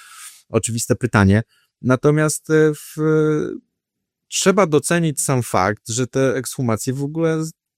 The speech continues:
są prowadzone i sukcesywnie kolejne, kolejne te miejsca są otwierane, chociaż no to, to jest równie dobrze można by odwołać się do kawału o Stalinie, że mógł zabić, prawda? Mu dał, dał cukierka, a mógł zabić, nie? No to jest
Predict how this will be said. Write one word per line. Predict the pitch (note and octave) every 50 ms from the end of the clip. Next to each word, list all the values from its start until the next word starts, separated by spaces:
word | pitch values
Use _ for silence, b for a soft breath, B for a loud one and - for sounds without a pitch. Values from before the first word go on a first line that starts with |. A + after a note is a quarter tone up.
| _ _ -
są | - - E3 E3 E3 E3 _
prowadzone | - E3+ D#3+ D3+ E3 E3+ D#3 F#3+ G#3+ G#3 F3+ C#3+ A2+ G2 F#2
i | F#2+ F#2+ - _ -
sukcesywnie | - - C3+ B2 - - - B2 - - C#3 C#3 C#3+ C#3+ C#3
kolejne, | - - C3+ B2 B2+ C3 C3+ C3 C3 B2 A#2
kolejne | - - B2+ B2 B2+ C3 C3 B2+
te | A#2+ - B2
miejsca | A#2 A#2 A#2+ B2 - - B2
są | - - B2+ B2
otwierane, | A2+ - - C#3+ C3 A#2 G2+ G2 G2+ G2+
chociaż | - - A#2+ - B2 A2+ -
no | B2+ B2
to, | - - C3 C3 C3 G#2+ - -
to | - C3
jest | C3 - -
równie | C3+ C3 C#3 D#3 D#3 C#3+
dobrze | C3 D3 C#3+ C3+ D3 C#3
można | C#3+ C3 C#3 C#3
by | C3+ C#3 B2 -
odwołać | - B2+ A#2 C3 C#3 B2+ -
się | - B2+
do | B2+ A#2+
kawału | - B2+ B2 C3 C3 B2+ A#2+
o | B2
Stalinie, | - - C3 C3 D3+ D#3+ D3 A#2+ G2+ F2+
że | F2+ G2 G2+
mógł | G#2+ A2+ A2+ A#2 A2
zabić, | A2+ A#2 G#2 F2 E2 E2 - - -
prawda? | - F2+ F2 F2+ F#2+ G2 G2+ G2+
Mu | G#2 G2+ G2 F#2+
dał, | F#2+ G2+ G2+ G2+ G2 G2+
dał | G#2+ A2+ B2+ A#2
cukierka, | - A#2 G2+ - A#2+ A#2+ B2 - A#2 A2+
a | A2+
mógł | A2 G#2+ G2+
zabić, | G2 F#2+ F2+ D2+ D2 - - - - - -
nie? | F2+ F#2+
No | G#2 G#2
to | - - A2+
jest | A2 - B